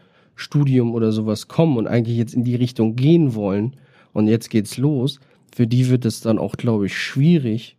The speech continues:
weil halt diese Blockade da ist, ne? Und dann, ah, das ist ja doch alles nicht so cool. Sonst war das immer so, na ja, gut, dann schlägt man sich halt irgendwie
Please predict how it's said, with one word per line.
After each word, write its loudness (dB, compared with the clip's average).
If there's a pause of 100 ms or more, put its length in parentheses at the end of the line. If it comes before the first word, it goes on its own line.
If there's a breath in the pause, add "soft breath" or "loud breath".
(140)
weil 2
halt -2
diese 0
Blockade 2
da -2
ist, -4
ne? 4
Und 2
dann, 0 (400 soft breath)
ah, 2
das 0
ist -10
ja 2
doch 2 (320)
alles 2
nicht 0
so -8 (100)
cool. 4
Sonst 0
war 4
das 2
immer 2
so, 2
na 4
ja, 4
gut, -2
dann 0 (160)
schlägt 0
man 4
sich -2
halt 2
irgendwie -2